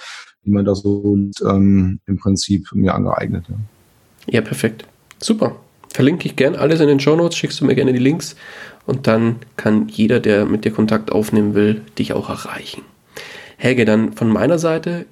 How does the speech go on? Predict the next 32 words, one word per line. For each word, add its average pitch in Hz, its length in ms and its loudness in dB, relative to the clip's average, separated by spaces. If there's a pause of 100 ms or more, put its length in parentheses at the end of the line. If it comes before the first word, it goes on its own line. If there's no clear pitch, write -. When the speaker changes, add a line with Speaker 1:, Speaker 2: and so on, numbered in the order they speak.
Speaker 2:
ganz, 139 240 -4
ganz 147 260 0
lieben 135 220 4
Dank 107 220 0
für 151 80 4
deine 117 240 0
Zeit 123 560 -2 (120)
und 131 280 0
wirklich 143 260 0
die 135 140 -4
tolle 143 240 0
Geschichte 117 400 -2
und 113 240 -2
den 110 200 0
Input, 160 460 0
den 110 140 4
du 113 80 2
hier, 127 480 2
äh, 120 220 0
mit 120 160 -2
uns - 120 0
geteilt - 400 0
hast. 160 300 -6 (560)
Und 120 500 0 (240)
die 127 300 2
letzten 131 460 2
Worte 147 220 0
des - 140 -4
Interviews, - 580 -2
die 135 120 0
gebühren 151 340 2
dir. 139 260 0